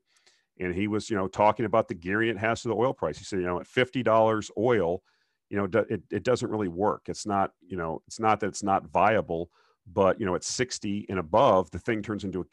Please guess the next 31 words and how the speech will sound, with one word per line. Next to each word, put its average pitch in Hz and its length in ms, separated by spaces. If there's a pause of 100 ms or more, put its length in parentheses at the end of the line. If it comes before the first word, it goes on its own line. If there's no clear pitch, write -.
an 92 80
A 92 100
T 98 240
M. - 280 (240)
And 92 120
that's 98 180
where 104 100
we're 101 140
at. 110 120
We're 92 120
above 104 300
sixty, - 460
right? 87 300 (420)
And 92 180
we 95 80
think 107 240
oil's 101 280
going 98 260
higher. 101 380 (380)
Now, 90 340
uh, 90 340
that 101 200
stock 101 300
has 107 140
responded. 107 460
I 87 40
mean, 95 120
that 120 100
stock 101 300
jumped, 98 340
like, 87 220